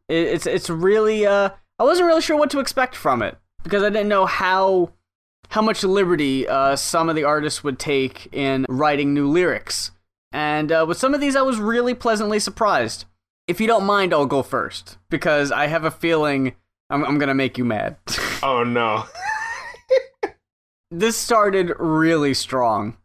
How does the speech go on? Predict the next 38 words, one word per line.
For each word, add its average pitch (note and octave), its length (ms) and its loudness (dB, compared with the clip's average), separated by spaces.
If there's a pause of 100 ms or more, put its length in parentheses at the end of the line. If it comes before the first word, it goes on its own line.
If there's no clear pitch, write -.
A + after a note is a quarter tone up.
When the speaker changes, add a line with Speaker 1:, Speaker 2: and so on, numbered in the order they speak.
Speaker 1:
uh, B2+ 240 0
in B2 100 0
my A#2+ 200 0
opinion. A2 580 -8
The D3+ 140 -2
Roots G#3 540 0
are F3 300 2
sprinkled F3+ 540 0
throughout D#3+ 640 0
on D3 140 0
a C#3 40 -2
few A3+ 220 -2
tracks. B2 640 -2 (320)
My D#3+ 260 0
Shot, E3 600 0
uh, C3+ 180 2
featuring C#3 380 -2
Busta D3 340 0
Rhymes, D3+ 440 0
Joel F#3 340 2
Ortiz, E3+ 680 0
uh, C3 160 0
Nate D3+ 260 0
Russo, E3+ 340 0
Fun. F3 500 0 (400)
That, G#3+ 300 -2
that C4 180 0
set C#4+ 160 0
a A3 60 2
great F3+ 420 -2
tone A#2 540 -4 (340)
for D#3 120 0
me, C3 280 2
and C#3+ 140 0
it D3 60 0
really F3+ 360 2
was D#3 120 -2
like, - 120 -12